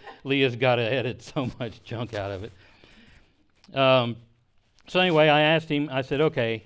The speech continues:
I'll take a, I'll take a clue." You know, he gave me a couple of ideas, a couple of passages, and, you know, I, I chose, I chose this one.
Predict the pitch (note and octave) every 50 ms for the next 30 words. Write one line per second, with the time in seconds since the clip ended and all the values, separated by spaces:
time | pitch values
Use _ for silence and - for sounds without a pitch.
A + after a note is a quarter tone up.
0 | - - D3 E3 E3 F3 E3+ D#3 C#3+ - - - - C#3 D#3 - F3 D#3 C#3 C3+
1 | - - C#3 B2+ A2 G#2 G2 F#2 - _ _ _ _ _ _ _ _ _ - C#3
2 | C3 A#2 A#2 A2+ A#2+ C#3+ C3+ D3+ D3+ D3+ D3 C#3 C3 - C#3+ C3 - C#3 B2+ C3
3 | A#2+ A#2 A#2+ A#2+ B2 A#2 A#2+ A2+ A2 A2+ G#2+ - - C3+ B2+ C3 B2+ B2 B2 A#2
4 | A2 A2 _ _ _ _ _ _ _ - - C3 A#2+ A#2 A2+ - A2+ G#2 A2+ A#2
5 | A#2 A#2 - _ _ _ _ _ _ _ _ _ _ _ _ _ _ _ - -
6 | B2 A#2+ A#2+ A#2+ A#2 A#2 A2+ A2 G#2 - - - _ _ _ _ _ _ _ _
7 | _ _ _ _ _ _ _ _ _ _ - B2 A2+ A2+ A#2 A#2+ C3+ A#2 B2+ D#3+
8 | D#3+ C3 C#3+ D#3 - - D#3 D3 C#3 A#2+ - - - - A#2 A#2 - - - _
9 | - - E3+ E3 E3+ D3 B2+ D3+ E3+ D#3+ - E3 D#3 D#3 D#3 D3+ C#3+ - -